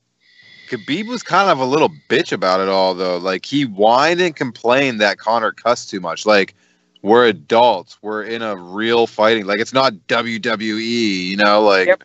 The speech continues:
Speaker 2: Did you see what he said? He
Speaker 1: fuck.
Speaker 2: said, "What about the little kids? What about the
Speaker 1: Yeah.
Speaker 2: little kids?"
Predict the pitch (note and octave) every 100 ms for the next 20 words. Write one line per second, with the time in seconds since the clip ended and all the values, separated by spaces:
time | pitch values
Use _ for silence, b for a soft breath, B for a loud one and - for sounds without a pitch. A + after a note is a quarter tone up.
0 | - - - F3 - F3 F3 E3 C#3+ -
1 | F3 D3+ D3+ E3 D3+ _ D3 D#3 D#3 D3+
2 | C#3+ B2 B2 C#3 C3 - C3+ C3 F#2+ -
3 | G2 A2 B2 A#2+ C#3+ C3+ G#2 E2 A#2+